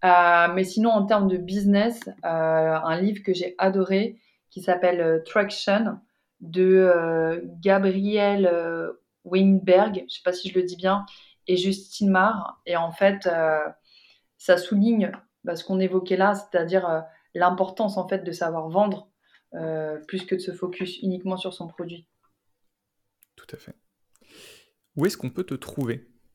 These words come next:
Speaker 1: Donc, euh, sur Instagram, Marine Le Niger, sur YouTube, euh, Marine Le Niger, Box for Win,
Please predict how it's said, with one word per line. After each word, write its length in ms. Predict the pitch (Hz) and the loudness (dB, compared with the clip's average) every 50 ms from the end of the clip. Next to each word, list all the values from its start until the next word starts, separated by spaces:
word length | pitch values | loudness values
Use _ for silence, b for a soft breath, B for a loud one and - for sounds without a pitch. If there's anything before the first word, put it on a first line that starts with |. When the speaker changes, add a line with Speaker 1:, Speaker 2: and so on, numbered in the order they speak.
| _ _ _ _ - _ _ _ _ _ _ _ _ _ _ _ _ _ - | _ _ _ _ -20 _ _ _ _ _ _ _ _ _ _ _ _ _ -18
Speaker 1:
Donc, 480 | - 165 190 214 214 214 208 202 - 202 | -10 -6 -2 0 0 0 -2 0 2 6
euh, 340 | 190 190 185 185 185 180 | 6 6 6 6 4 2
sur 280 | 180 - - - 214 202 | 0 -2 -4 -4 -2 -2
Instagram, 560 | 196 190 - - 170 160 165 170 196 285 381 415 - - _ _ _ _ _ - | -2 -2 -4 -4 -6 -6 -4 -2 -2 -2 -2 -4 -8 -16 _ _ _ _ _ -14
Marine 340 | 180 165 160 160 165 165 160 | -12 -10 -10 -8 -8 -8 -8
Le 200 | 160 160 160 160 | -8 -8 -8 -8
Niger, 500 | 160 160 160 156 165 208 262 - - - _ _ _ _ _ _ _ _ _ _ _ _ b b b b b b | -8 -8 -6 -4 -2 -2 -2 -4 -6 -14 _ _ _ _ _ _ _ _ _ _ _ _ b b b b b b
sur 280 | b - - 190 180 175 | b -8 -4 -4 -4 -4
YouTube, 600 | 170 170 165 165 - - - 233 254 226 190 - - _ _ _ _ _ _ _ 165 | -4 -8 -10 -12 -10 -6 -4 -4 -4 -4 -6 -10 -14 _ _ _ _ _ _ _ -20
euh, 120 | 165 165 | -16 -14
Marine 280 | 165 165 165 156 160 160 | -12 -10 -10 -10 -8 -8
Le 80 | 160 160 | -8 -6
Niger, 420 | 165 165 160 156 170 185 214 - | -6 -8 -6 -4 -2 -2 -2 -2
Box 240 | - 160 156 - - | -4 -8 -12 -14 -14
for 200 | - 170 160 160 | -12 -10 -8 -8
Win, 380 | 160 165 185 226 240 220 - | -6 -4 0 0 0 0 -2